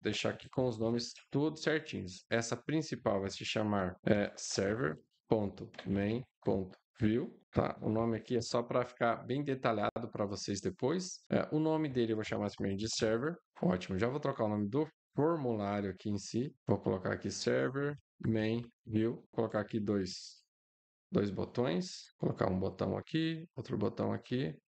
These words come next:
Esse aqui vai ser o botão de start. Esse vai ser o botão de stop. Beleza, agora a gente vai adicionar os componentes que a gente vai utilizar, pessoal, porque a gente, primeiro a gente vai criar nosso back-end, né, nossa A P I rest, e depois a gente vai criar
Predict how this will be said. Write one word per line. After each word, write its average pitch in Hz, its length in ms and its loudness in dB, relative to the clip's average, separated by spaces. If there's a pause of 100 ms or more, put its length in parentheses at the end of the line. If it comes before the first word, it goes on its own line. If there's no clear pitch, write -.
Esse 104 280 2
aqui 101 200 -4
vai 98 140 0
ser 101 220 -2
o 92 40 -6
botão 95 380 0
de 90 320 -2
start. 120 640 0 (440)
Esse 107 300 2
vai 110 160 2
ser 110 220 0
o 104 40 -2
botão 104 380 0
de 110 180 -2 (100)
stop. 104 440 0 (400)
Beleza, 101 420 0
agora 156 220 2
a 208 40 2
gente 202 120 -6
vai 185 120 2
adicionar 156 280 0
os 156 140 0
componentes 190 640 0
que 180 80 0
a - 20 2
gente 170 120 -2
vai 160 100 2
utilizar, 143 500 2
pessoal, 123 320 0
porque - 160 -6
a 117 40 2
gente, 117 120 -4 (140)
primeiro 131 320 2
a 120 40 4
gente 117 200 -2
vai 113 100 2
criar 113 220 0
nosso 101 260 -4
back-end, 151 720 0
né, 135 160 2
nossa 127 240 0
A 110 80 0
P 127 120 0
I 117 180 2
rest, 131 420 -2 (380)
e 139 80 4
depois 139 440 2
a 131 40 -2
gente 131 220 -4
vai 131 140 2
criar 113 380 0